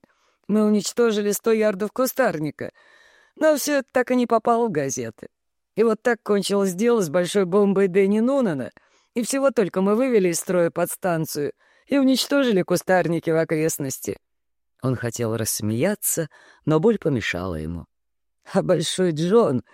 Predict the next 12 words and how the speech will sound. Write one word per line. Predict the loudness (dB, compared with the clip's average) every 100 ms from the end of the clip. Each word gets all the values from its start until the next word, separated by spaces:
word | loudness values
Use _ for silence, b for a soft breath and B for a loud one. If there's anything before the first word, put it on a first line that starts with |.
| b b b
спокойно | b -2 -2 2 2 2
смотрел | 2 0 0 -2 -2
свои | -2 -2 -2
субботние | -2 -2 -2 -4 -4 -4
передачи. | -4 -2 -2 -2 -4 -6 -8 -18 _ _ _ _ _ _ _ _ _ _ _ _ -6
"Это | -2 2
интересная | 2 2 2 0 0 0 0
история, | 0 -2 0 -2
Симос", — | -4 -4 -4 -4 -6
сказал | -6 -4 -4
я | -4 -4
ему. | -4 -4 -8